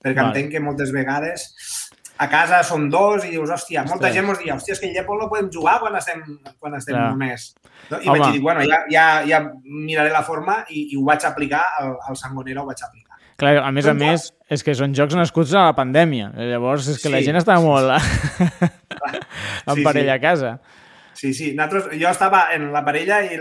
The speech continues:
Speaker 1: i el nen de, en aquell moment tenia sis anys, i llavors,
Speaker 2: Mhm.
Speaker 1: clar, com que érem tres, pues, era, <laughs> podíem, podíem anar
Speaker 2: Bueno,
Speaker 1: provant i jugant. I,
Speaker 2: encara
Speaker 1: sí, sí.
Speaker 2: sort.
Speaker 1: Sí, sí,
Speaker 2: Molt
Speaker 1: sí.
Speaker 2: bé, llavors Sangonera no deixa de ser, és això, eh, com el Llepol, però, bueno, han canviat algunes expressions i alguns personatges, però ve a ser una, una mica el mateix joc, mm, posant moltes cometes.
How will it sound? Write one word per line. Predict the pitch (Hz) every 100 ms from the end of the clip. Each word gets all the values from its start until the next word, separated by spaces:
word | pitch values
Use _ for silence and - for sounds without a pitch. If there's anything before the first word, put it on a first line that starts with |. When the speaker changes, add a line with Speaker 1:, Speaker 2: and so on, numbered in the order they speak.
| 156
Speaker 1:
i | 147
el | 143 139 131 135
nen | 151 151
de, | 147 139 135
en | 135
aquell | 139 151
moment | 151 143
tenia | 139 139
sis | 123 139
anys, | 170 220 -
i | 151
llavors, | 147 165
Speaker 2:
Mhm. | 160
Speaker 1:
clar, | 147
com | 139
que | 147
érem | 160 160
tres, | 160 202 -
pues, | 165 127 - _ _ _ _
era, | 135 135
<laughs> | 160 120 139 139
podíem, | 139 143 147 139
podíem | 147 147 143
anar | 139
Speaker 2:
Bueno, | 139 131
Speaker 1:
provant | 143 185 160
i | 135
jugant. | 135 139 165 160
I, | 139
Speaker 2:
encara | 120 117
Speaker 1:
sí, | 110
sí. |
Speaker 2:
sort. | 107 110 _ _ _ - - - -
Speaker 1:
Sí, | - 120
sí, | 117
Speaker 2:
Molt | 131
Speaker 1:
sí. | 117
Speaker 2:
bé, | 117
llavors | 120 127 151
Sangonera | 160 156 143 143 165
no | 160
deixa | 143 139 147
de |
ser, | 127 131 139 143
és | 113
això, | 104 98 98
eh, | 123 123 110
com | 117 110
el | 117
Llepol, | 139 180 185 196 160
però, | 117 107 107 107 107 110
bueno, | 120 107 131
han | 127 110
canviat | 113 120 117
algunes | 120 120 120
expressions | 117 127 113 143 156 139
i |
alguns | 123 123 -
personatges, | 120 - 151 160 175 185 -
però | 127 117
ve | 120
a | 127
ser | -
una, | 135 127 -
una | 139 135
mica | 131 147
el |
mateix | 139 123 110
joc, | 123 147 180
mm, | 139 110 110
posant | 117 117
moltes | 117 113 104
cometes. | 104 98 95 92 -